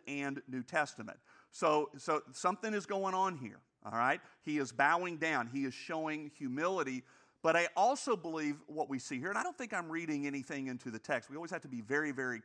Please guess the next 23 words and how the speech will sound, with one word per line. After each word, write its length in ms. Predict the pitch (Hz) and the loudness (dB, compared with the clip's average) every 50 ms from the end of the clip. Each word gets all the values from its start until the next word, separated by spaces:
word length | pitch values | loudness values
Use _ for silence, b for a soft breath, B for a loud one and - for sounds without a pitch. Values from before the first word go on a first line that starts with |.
| - - | -12 -4
careful 380 | - 135 135 120 - - 98 95 113 | 0 0 0 0 -2 -8 -10 -8 -6
not 340 | 107 123 131 139 - - - | -2 0 0 -2 -2 -6 -10
to 100 | - 120 | -10 -8
do 180 | 113 117 113 110 | -6 -6 -4 0
that. 240 | 120 123 113 - B B B B B B B B | 0 0 0 0 B B B B B B B B
But 100 | - 147 | 2 4
I 100 | 165 170 | 4 2
think 280 | 160 - 240 262 - 254 | 2 -2 -6 -6 -4 -4
we 100 | 240 208 | -6 -4
see 240 | - - - 208 | -4 -6 -6 -6
some 260 | 208 - - 190 170 165 | -6 -4 -2 -4 -2 -2
emotion. 760 | 143 131 131 131 143 180 208 202 - - 254 254 262 294 285 b b b b b b b _ 143 | -4 -4 0 2 4 4 4 2 -2 -6 -6 -6 -6 -8 -10 b b b b b b b _ 0
Uh, 120 | 143 151 - | 0 2 2
I 120 | 147 147 | -2 -2
think 200 | - 202 202 - | -2 -4 -6 -4
we 120 | 185 180 165 | -6 -8 -6
see 220 | - - 185 180 | -6 -6 -8 -8
some 260 | - - 175 151 139 | -6 -6 -6 -8 -8
passion 760 | - - - 190 202 233 254 262 - - - 156 123 113 117 110 - - | -10 -8 -4 0 0 0 0 -2 -6 -6 -6 -6 -6 -6 -8 -12 -12 -8
here. 400 | 131 113 107 104 107 123 170 185 b b b b b b b b b b b b b - | -6 -6 -4 -4 -4 -6 -6 -8 b b b b b b b b b b b b b -6
Uh, 120 | - 156 131 175 175 | -6 -6 -6 -6 -6
remember 340 | 175 185 202 233 294 294 233 | -4 -2 2 2 2 2 2
now, 280 | 175 147 135 135 139 | 2 4 4 4 2